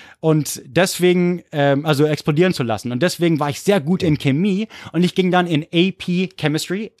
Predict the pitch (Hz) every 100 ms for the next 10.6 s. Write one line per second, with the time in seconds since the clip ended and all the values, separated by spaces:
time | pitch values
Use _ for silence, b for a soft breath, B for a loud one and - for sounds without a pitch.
0 | _ 147 120 113 147 170 - - _ -
1 | 147 147 143 131 - 131 143 156 196 233
2 | B B B - 147 - - 156 151 -
3 | 185 - 180 - 151 135 - - 151 151
4 | 143 - 127 139 139 135 - 143 185 143
5 | - 117 127 - - 127 117 131 131 -
6 | B B - 170 - 156 139 143 - 135
7 | 156 160 151 123 135 139 131 143 135 147
8 | 147 131 127 147 180 B B 135 156 175
9 | 139 139 151 156 156 156 139 143 - 160
10 | 156 127 120 156 - 185